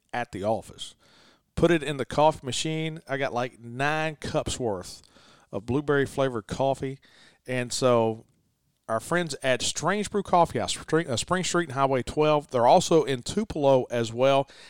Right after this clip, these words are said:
and also in Tuscaloosa. And so Churn and Spoon Ice Cream, we talk about it getting warmer as the baseball season goes on. We talk about those fish fries with Heartland Catfish, but also it's a great time for ice cream at, uh, Churn and Spoon Ice Cream right there by campus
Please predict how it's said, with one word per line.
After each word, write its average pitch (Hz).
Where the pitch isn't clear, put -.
and 117
also 147
in 120
Tuscaloosa. 135
And 131
so 131
Churn 180
and 175
Spoon 170
Ice 165
Cream, 180
we 143
talk 147
about 135
it 117
getting 131
warmer 156
as 127
the 123
baseball 147
season 147
goes 139
on. 147
We 135
talk 131
about 127
those 117
fish 151
fries 143
with 95
Heartland 135
Catfish, 139
but 101
also 135
it's 110
a -
great 131
time 135
for 95
ice 143
cream 151
at, 101
uh, 101
Churn 165
and 113
Spoon 147
Ice 135
Cream 143
right 202
there 196
by 165
campus -